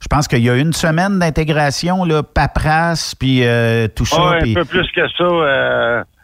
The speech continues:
Speaker 2: dans le cas de, ben, en tout cas, moi, je vais parler de ce que je connais, là, je t'en parlerai pas de, chez Challenger, là, euh, ça peut aller de deux semaines, euh, à intégration, euh, il y a, il y a une formation, euh,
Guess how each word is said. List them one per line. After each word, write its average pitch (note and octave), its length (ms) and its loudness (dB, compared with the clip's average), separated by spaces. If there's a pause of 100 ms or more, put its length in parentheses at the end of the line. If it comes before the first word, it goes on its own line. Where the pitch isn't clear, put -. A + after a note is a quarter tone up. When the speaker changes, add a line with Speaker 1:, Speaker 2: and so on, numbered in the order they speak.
(420)
Speaker 2:
dans C#3 140 2
le D3 120 0
cas G3 240 0
de, D3 440 0
ben, B2 160 0
en B2+ 40 -2
tout - 180 -6
cas, D#3+ 80 2
moi, D3+ 180 -2
je C#3+ 60 -2
vais C#3 80 0
parler C#3 280 -2
de C#3+ 140 0
ce - 80 -4
que C3 120 -2
je - 120 -10
connais, A#2 340 0
là, C#3 120 -4
je - 40 -16
t'en A2+ 140 -4
parlerai A2+ 260 -2
pas B2+ 140 -4
de, G#2+ 180 -4 (540)
chez E3 200 0
Challenger, D3 640 0
là, C3+ 100 -2
euh, A#2+ 440 0
ça A#2+ 140 0
peut B2+ 140 -2
aller B2+ 240 0
de B2 160 0
deux A#2 280 -2 (120)
semaines, B2+ 320 0
euh, G2+ 160 0 (420)
à - 80 0
intégration, A2+ 920 0
euh, F2 680 -2 (1040)
il G2+ 300 -4
y A#2+ 60 2
a, A#2 60 2
il A2 80 0
y B2 60 2
a B2+ 40 2
une B2 80 -2
formation, D3+ 800 0
euh, A#2 100 -4